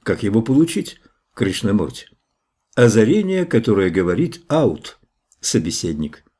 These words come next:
«Аут» стереотипу. Кришнамурти. Нет,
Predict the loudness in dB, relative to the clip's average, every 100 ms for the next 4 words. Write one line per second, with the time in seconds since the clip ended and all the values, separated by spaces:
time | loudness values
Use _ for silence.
0 | _ 0 2 2 -2 -10 -12 -4 -2 -2
1 | -4 -6 -10 -10 -20 _ _ _ -6 -4
2 | -2 -2 -2 -4 -10 -20 -20 -20 -20 _
3 | _ 4 6 6 2 -6 -20